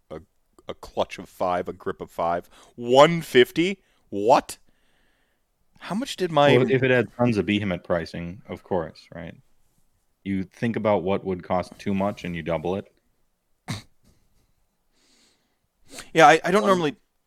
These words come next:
Speaker 1: sixty-five bucks. I, yeah, sixty-five bucks seems
Speaker 3: Yeah, that's what I would guess.
Speaker 2: Yeah, my, my guess, my guess on the re-, reveal show was sixty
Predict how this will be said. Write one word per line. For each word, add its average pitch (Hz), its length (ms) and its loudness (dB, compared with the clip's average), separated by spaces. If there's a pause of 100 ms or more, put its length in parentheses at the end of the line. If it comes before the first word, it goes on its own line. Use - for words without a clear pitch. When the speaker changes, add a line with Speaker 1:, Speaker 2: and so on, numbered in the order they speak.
(300)
Speaker 1:
sixty-five 123 580 0
bucks. 107 280 2
I, 131 120 4
yeah, 160 220 4
sixty-five 147 460 2
bucks 113 240 2
seems 113 500 -8 (640)
Speaker 3:
Yeah, 98 440 0 (220)
that's - 160 -12
what 87 100 -12
I 90 100 -8
would 90 160 -12
guess. - 420 -14 (160)
Speaker 2:
Yeah, 87 180 -10 (120)
my, 101 200 -2
my 113 180 -2
guess, 113 520 -4
my 104 180 -2
guess 110 220 -2
on 101 120 -2
the 95 100 -2
re-, 90 260 -4
reveal 87 400 -6
show 85 240 -6
was 80 180 -8
sixty 90 460 -10